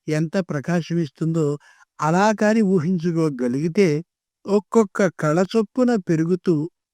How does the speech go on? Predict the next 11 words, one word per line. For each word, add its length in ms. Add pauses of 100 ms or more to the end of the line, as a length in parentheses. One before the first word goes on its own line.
ఆ 340
చంద్రుడు 600 (440)
పదిహేను 560
కళలతో 580 (100)
నిండుగా 1040
విరబూసి, 840 (160)
అలా 380
స్వచ్ఛమైన 960
పిండి 380
ఆరబోసిన 680
విధంగా 540